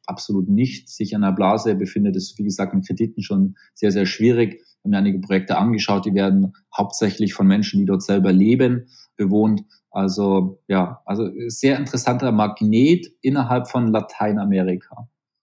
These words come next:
Und gefällt mir gut. Man hat auch gleich die Karibik hier von Panama City. In einer Stunde ist man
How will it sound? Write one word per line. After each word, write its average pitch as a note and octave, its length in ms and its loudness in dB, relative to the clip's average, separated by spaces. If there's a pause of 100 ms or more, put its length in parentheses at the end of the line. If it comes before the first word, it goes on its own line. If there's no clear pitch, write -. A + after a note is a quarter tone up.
(140)
Und G2+ 220 -2
gefällt A#2 380 0
mir A2 60 -2
gut. C3+ 180 0
Man A#2+ 100 2
hat A2+ 80 2
auch A#2 100 0
gleich B2 280 -2
die G#2+ 100 -8
Karibik C3+ 420 0
hier C3+ 140 0
von A#2+ 140 -4
Panama A2 320 -2
City. C3+ 260 -2
In A2 100 0
einer A2+ 220 -2
Stunde A2+ 480 0 (200)
ist B2+ 180 -2
man A2+ 360 2